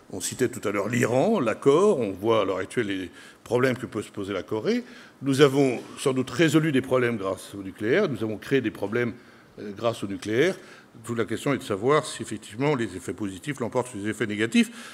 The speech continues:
Le risque aérien, quand un avion tombait en mille neuf cents, il y avait un mort.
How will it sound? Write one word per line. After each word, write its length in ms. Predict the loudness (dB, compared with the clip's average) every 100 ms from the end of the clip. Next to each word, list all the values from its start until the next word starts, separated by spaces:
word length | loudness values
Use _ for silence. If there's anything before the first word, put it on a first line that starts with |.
| -6
Le 120 | 2 6
risque 280 | 6 8
aérien, 480 | 8 8 8 8 8
quand 120 | 6
un 80 | 6
avion 260 | 6 6 2
tombait 400 | 4 4 8 8
en 80 | 6
mille 160 | 4
neuf 140 | 2 2
cents, 180 | 2
il 80 | 4
y 20 |
avait 160 | 2 2
un 120 | 2
mort. 400 | 2 2 0 -8